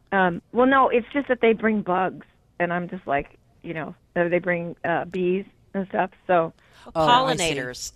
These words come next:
Speaker 2: Pollinators, yeah.
Speaker 1: <laughs> Pollinators. Yes,
Speaker 2: Yeah.
Speaker 1: lovely pollinators that I don't care for.
Speaker 3: <laughs>
Speaker 1: So,
Speaker 3: Right.
Speaker 1: um, yeah, so, uh, <laughs> a lot of times I, the ones close to the house I cut and just stick back in the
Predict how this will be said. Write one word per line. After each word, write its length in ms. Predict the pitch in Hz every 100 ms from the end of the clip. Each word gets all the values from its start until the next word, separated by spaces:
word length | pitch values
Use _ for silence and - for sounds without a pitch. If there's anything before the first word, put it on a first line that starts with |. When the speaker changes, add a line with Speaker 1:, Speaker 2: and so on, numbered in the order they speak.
| 233
Speaker 2:
Pollinators, 800 | 170 170 170 165 143 254 - -
yeah. 180 | 220
Speaker 1:
<laughs> 100 | - - 240
Pollinators. 640 | 190 190 190 180 165 160 - - - - - -
Yes, 220 | 208 175 - 208
Speaker 2:
Yeah. 80 |
Speaker 1:
lovely 280 | 190 214 254
pollinators 600 | - 285 202 196 190 190
that 140 | - 180
I 120 | 175
don't 240 | 175 175 -
care 180 | 202 170
for. 260 | - 160 170
Speaker 3:
<laughs> 40 | - _ _ - 277
Speaker 1:
So, 100 | 233 220 190
Speaker 3:
Right. 100 | 196
Speaker 1:
um, 300 | 196 180 165 _ _ _ -
yeah, 260 | 226 262 - -
so, 260 | 220 190 -
uh, 300 | 196 175 170 - _ _ _ _
<laughs> 20 |
a 260 | 254 254 233 190 240
lot 160 | 233
of 60 | 233
times 240 | - 214 214
I, 200 | 196 180
the 120 | -
ones 200 | 202 240 269
close 180 | 262 226
to 80 | -
the 80 | 175
house 200 | 196 190
I 140 | - 139
cut 320 | - - - - -
and 120 | 202 -
just 160 | 170
stick 200 | - 185
back 300 | - 170 160
in 160 | 196 165
the 180 | 160